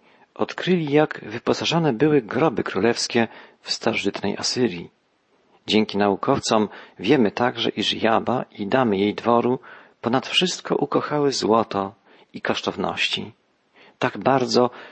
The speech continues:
że nie chciały się z nimi rozstać nawet po śmierci. Bożym wyrokiem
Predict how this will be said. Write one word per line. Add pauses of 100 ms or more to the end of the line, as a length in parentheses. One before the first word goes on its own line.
(100)
że
nie
chciały
się
z
nimi
rozstać (340)
nawet
po
śmierci. (2000)
Bożym
wyrokiem